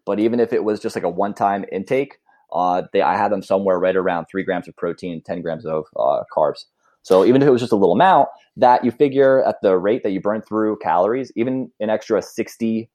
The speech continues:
uh, uh, sixty calories, that's gonna help boost you,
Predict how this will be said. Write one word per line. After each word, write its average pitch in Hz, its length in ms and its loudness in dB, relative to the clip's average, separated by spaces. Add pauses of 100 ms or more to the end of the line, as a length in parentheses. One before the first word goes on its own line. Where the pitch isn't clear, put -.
(280)
uh, 80 420 2 (440)
uh, - 100 -8
sixty 117 300 -8
calories, 90 560 -2 (160)
that's - 140 -2
gonna 113 160 0
help 90 220 0
boost 107 260 -2
you, 151 180 0